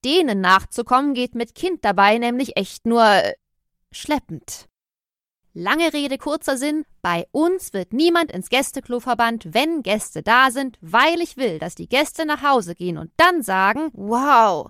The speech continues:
die Anni, die ist aber eine tolle Mutter."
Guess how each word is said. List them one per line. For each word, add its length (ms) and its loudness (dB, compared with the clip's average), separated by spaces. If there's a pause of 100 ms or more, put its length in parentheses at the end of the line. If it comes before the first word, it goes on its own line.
(140)
die 260 -8
Anni, 480 -4 (100)
die 160 4
ist 300 -4
aber 220 -4
eine 300 -4
tolle 480 4
Mutter." 600 -8